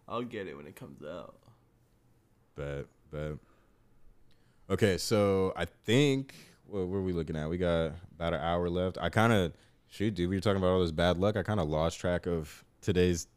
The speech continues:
Speaker 2: time on the episode, not gonna lie. I kinda judged it by my
Speaker 1: Damn.
Speaker 2: drink was empty. <laughs>
Speaker 1: Damn.
Speaker 2: I was, I was trying to decide if I needed a refill or not.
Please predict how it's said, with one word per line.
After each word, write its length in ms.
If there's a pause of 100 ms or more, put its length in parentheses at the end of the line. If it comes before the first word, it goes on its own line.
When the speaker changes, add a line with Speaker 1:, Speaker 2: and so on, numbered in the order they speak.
Speaker 2:
time 440
on 200
the 120
episode, 640
not 160
gonna 160
lie. 320
I 80
kinda 220
judged 300
it 60
by 200
my 160
Speaker 1:
Damn. 80
Speaker 2:
drink 200
was 140
empty. 460 (100)
<laughs> 180
Speaker 1:
Damn. 560 (840)
Speaker 2:
I 100
was, 200
I 180
was 100
trying 180
to 60
decide 260
if 100
I 80
needed 240
a 60
refill 400
or 60
not. 300